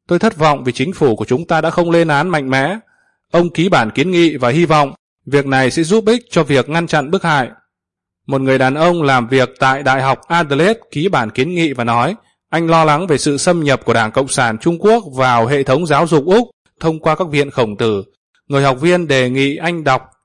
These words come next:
chín bài bình luận về Đảng Cộng sản, hay còn gọi là Cửu Bình, của thời báo The Epoch Times và tặng anh một đĩa D V D Cửu Bình. Anh nói, "Sau khi xem, anh sẽ chuyển D V D này cho người khác xem." và gửi một bài viết về nội dung của nó lên bản tin của trường đại học.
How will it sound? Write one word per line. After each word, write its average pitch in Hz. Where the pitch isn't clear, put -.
chín 175
bài 131
bình 120
luận 131
về 113
Đảng 107
Cộng 131
sản, 113
hay 160
còn 117
gọi 127
là 117
Cửu 110
Bình, 113
của 113
thời 120
báo 120
The 160
Epoch 180
Times 156
và 139
tặng 147
anh 170
một 131
đĩa 151
D 165
V 165
D 170
Cửu 110
Bình. 113
Anh 156
nói, 143
"Sau 165
khi 160
xem, 156
anh 160
sẽ 180
chuyển 113
D 143
V 160
D 160
này 120
cho 151
người 127
khác 190
xem." 156
và 127
gửi 120
một 123
bài 123
viết 196
về 127
nội 123
dung 165
của 113
nó 117
lên 170
bản 110
tin 156
của 113
trường 113
đại 110
học. 117